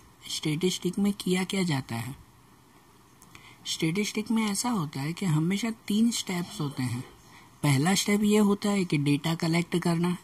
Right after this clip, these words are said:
information collect करना। दूसरा step ये होता है कि उसको अच्छी तरह से classify करना, सजाना उसे। और third ये होता है कि उसमें से analysis करना, उसमें से कुछ result निकालना।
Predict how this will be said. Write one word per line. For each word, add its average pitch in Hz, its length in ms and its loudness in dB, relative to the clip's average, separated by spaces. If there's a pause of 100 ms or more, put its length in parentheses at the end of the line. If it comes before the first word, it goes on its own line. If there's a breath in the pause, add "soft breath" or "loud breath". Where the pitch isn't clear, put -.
information 151 680 0
collect 165 400 0
करना। 170 360 0 (920 loud breath)
दूसरा 139 320 2
step 165 340 -2
ये 170 140 2
होता 180 300 0
है 180 80 -2
कि 180 120 -4
उसको 165 260 -4
अच्छी 156 280 -6
तरह 170 160 0
से 180 160 -4
classify 170 600 -2
करना, 170 360 -2
सजाना 151 580 0
उसे। 170 240 -4 (880 loud breath)
और 151 80 -4
third 170 400 -2
ये 208 140 0
होता 170 320 0
है 156 140 -4
कि 190 140 -8
उसमें 156 300 -4
से 214 240 -6
analysis 160 640 0
करना, 139 300 -4
उसमें 151 240 -4
से 180 120 -2
कुछ 220 220 -4
result 160 500 2
निकालना। 131 560 -2